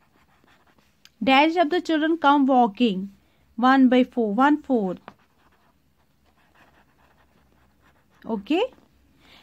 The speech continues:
and dash of the children use other means, it's also one fourth। If the circle represents hundred children, give the number।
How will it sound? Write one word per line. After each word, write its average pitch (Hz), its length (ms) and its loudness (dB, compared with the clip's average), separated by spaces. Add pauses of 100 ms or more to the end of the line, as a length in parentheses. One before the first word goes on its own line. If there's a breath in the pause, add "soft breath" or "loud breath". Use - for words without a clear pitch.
(120 soft breath)
and 262 380 2 (220 soft breath)
dash 277 280 2
of 370 120 -4
the 359 100 -4
children 311 340 2
use 285 260 2
other 285 200 0
means, 240 360 4
it's 247 200 -6
also 247 340 2
one 196 280 0
fourth। 185 520 -12 (3750 loud breath)
If 285 120 -2
the 440 120 4
circle 381 440 -2
represents 285 560 0
hundred 254 520 -2
children, 269 420 0
give 294 220 2
the 294 120 2
number। 202 380 2